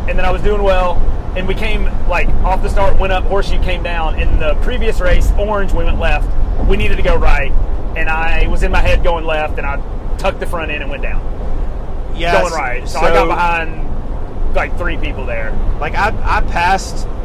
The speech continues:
Speaker 2: or I started, once again, my traditional last place, start off, you know.
Speaker 1: I got the whole shot.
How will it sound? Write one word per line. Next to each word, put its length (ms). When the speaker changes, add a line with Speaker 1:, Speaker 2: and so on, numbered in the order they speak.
Speaker 2:
or 160
I 160
started, 420
once 180
again, 280
my 100
traditional 560
last 340
place, 300
start 240
off, 120
you 60
know. 280
Speaker 1:
I 60
got 100
the 80
whole 180
shot. 280